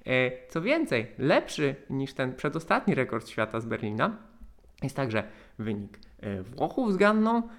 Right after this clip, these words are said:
e, i Nowozelandczyków także, co pokazuje, jak znów wielki postęp dokonał się, em, w kwestii przygotowań, w kwestii aerodynamiki i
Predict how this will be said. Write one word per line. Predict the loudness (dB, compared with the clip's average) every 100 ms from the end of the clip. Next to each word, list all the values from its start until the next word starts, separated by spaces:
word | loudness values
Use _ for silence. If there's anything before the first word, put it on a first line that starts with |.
| -8
e, | -4 -4
i | 0 8
Nowozelandczyków | 8 10 8 6 4 2 0 0 2
także, | 0 0 -10 -12 -20 _ -4
co | -2
pokazuje, | 2 2 4 4 0
jak | -2 -4 -2 -2 -4 -6
znów | -2 -2 -2 -6
wielki | -2 0 -2 -6
postęp | -4 -4 -4 -2 -4 -2
dokonał | -6 -4 -2 -2 -4
się, | -6 -6 -8 -18 -20 -14
em, | -8 -6 -4 -4 -4 -6
w | -12
kwestii | -10 -6 -6 -6 -10
przygotowań, | -8 -6 -2 -2 -2 -2
w | -6
kwestii | -10 -12 -6 -2
aerodynamiki | 0 0 -2 -2 -2 -2 -4 -6 -4
i | -8